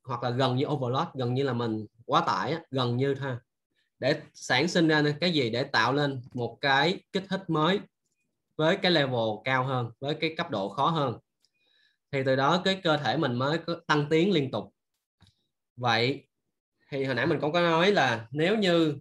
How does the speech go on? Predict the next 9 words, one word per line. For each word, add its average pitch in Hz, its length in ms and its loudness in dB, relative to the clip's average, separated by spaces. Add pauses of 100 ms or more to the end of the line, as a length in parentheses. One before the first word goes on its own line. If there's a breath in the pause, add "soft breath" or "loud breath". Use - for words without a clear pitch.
(240)
mình 131 240 -2
cứ 190 100 4
tập 127 240 2
một 131 240 0
mức 190 100 2 (100)
tạ, 110 340 0 (180)
mình 123 180 -8
tập 117 180 -6
hoài, 110 380 2